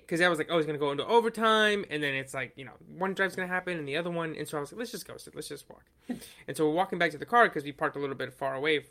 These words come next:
Speaker 1: 'cause it was, cl-, um, sort of kinda close to downtown,
Speaker 2: Mm-hmm.
Speaker 1: and we walked by a sports bar, and I was like, "Oh, look, they're watching the game. It's about to go into overtime." And then we walk by, and then, like, a hundred, uh, maybe, like, thirty yards away from it, we just hear,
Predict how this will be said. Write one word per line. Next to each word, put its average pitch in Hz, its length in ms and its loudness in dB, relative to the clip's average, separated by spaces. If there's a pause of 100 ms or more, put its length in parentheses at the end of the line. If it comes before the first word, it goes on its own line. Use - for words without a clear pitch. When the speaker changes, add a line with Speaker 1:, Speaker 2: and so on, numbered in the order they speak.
(120)
Speaker 1:
'cause 143 120 -14
it 139 60 -6
was, 131 140 -12 (180)
cl-, - 160 -10
um, 131 420 -6
sort 170 180 0
of 139 60 0 (300)
kinda 160 160 -2
close 156 200 -10
to 151 80 -8
downtown, 143 420 -4 (280)
Speaker 2:
Mm-hmm. 127 180 -4
Speaker 1:
and 165 100 6
we 170 60 4
walked 185 220 2
by 175 80 6
a 151 60 6
sports 254 320 4
bar, 147 140 -2
and 147 100 -6
I - 20 -10
was 147 160 -14
like, 190 100 -12
"Oh, 196 40 -10
look, 202 160 -10
they're 160 80 -6
watching 156 280 -8
the 151 60 -4
game. 156 360 -4
It's - 100 -20
about 147 120 -4
to 151 60 -10
go 156 60 -4
into 156 140 -2
overtime." 151 360 -6 (400)
And 135 80 -6
then 127 60 -4
we 131 60 -2
walk 147 220 -2
by, 156 320 -2 (100)
and 151 120 -2
then, 147 100 -2
like, 139 160 -6
a 139 40 -6
hundred, 190 340 -2
uh, 143 220 -2
maybe, 165 160 -2
like, 127 180 -10 (960)
thirty 190 220 4
yards 160 380 6
away 147 200 -2
from 143 220 -4
it, 120 220 -10
we 160 100 -4
just 151 160 -6
hear, 139 160 -2